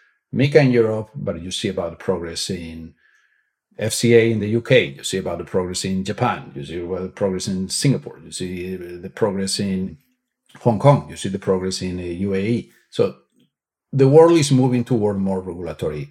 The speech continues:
clarity. And I do think that there is a risk of the U S falling behind there. But when I look at the U S,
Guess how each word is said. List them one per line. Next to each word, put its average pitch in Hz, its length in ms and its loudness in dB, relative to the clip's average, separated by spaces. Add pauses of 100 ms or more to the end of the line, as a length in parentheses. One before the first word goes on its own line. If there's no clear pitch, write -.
clarity. - 380 -10 (220)
And 101 200 -4
I 95 60 -4
do 110 200 2
think 135 460 0
that 92 140 -2
there 87 120 -8
is 87 140 -6
a 85 40 -6
risk 85 300 -6
of 78 80 -6
the 80 120 -12
U 76 180 -10
S 71 320 -6
falling 71 340 -8
behind 67 380 -10
there. - 180 -16 (800)
But 131 180 4
when 143 180 6
I 143 100 6
look 165 200 6
at 143 80 6
the 131 80 4
U 160 160 6
S, - 300 0